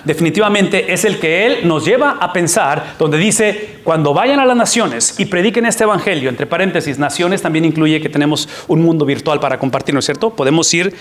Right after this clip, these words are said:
y conectarnos, el mundo se ha encogido. Aquí es el punto. Todo esto es para que hagamos, ¿qué cosa?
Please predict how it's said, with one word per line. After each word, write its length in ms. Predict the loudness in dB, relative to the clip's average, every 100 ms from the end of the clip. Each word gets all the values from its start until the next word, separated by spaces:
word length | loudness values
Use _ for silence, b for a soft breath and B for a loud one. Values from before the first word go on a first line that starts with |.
| B
y 80 | -2
conectarnos, 640 | 0 0 0 2 0 0
el 80 | 0
mundo 240 | 2 2
se 100 | 2
ha 40 | 0
encogido. 420 | 0 0 0 -2
Aquí 140 | -2
es 40 | -2
el 120 | 0
punto. 320 | 0 0 -4 B B B B -2
Todo 300 | 2 4 4
esto 260 | 2 0
es 100 | 0
para 220 | 0 0
que 100 | 0
hagamos, 300 | 0 2 0
¿qué 80 | 0
cosa? 300 | 0 2 0